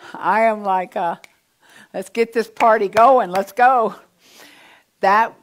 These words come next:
waiting alone is transforming. Because, uh, you know, he, y-, it's very easy to put a service together.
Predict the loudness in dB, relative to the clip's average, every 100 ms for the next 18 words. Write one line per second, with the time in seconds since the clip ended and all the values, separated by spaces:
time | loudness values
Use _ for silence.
0 | _ -20 -20 -6 -4 -4 -6 -8 -10 -12
1 | -14 -14 -12 -10 -8 -10 -12 -18 -20 _
2 | _ _ _ _ _ _ _ _ _ -8
3 | -6 -6 -8 -12 -20 _ _ _ _ -10
4 | -10 -10 -14 -12 -12 -16 -20 _ _ _
5 | _ _ _ _ _ _ _ _ _ _
6 | _ -8 -8 -6 -6 -6 -12 -16 -12 -6
7 | -4 -4 -6 -12 -10 -10 -12 -14 _ _
8 | _ -12 -6 -6 -6 -8 -4 -4 -6 -10
9 | -14 -14 -16 -16 -14 -10 -10 -12 -18 -14
10 | -10 -8 -10 -16 -18 -14 -12 -12 -14 -20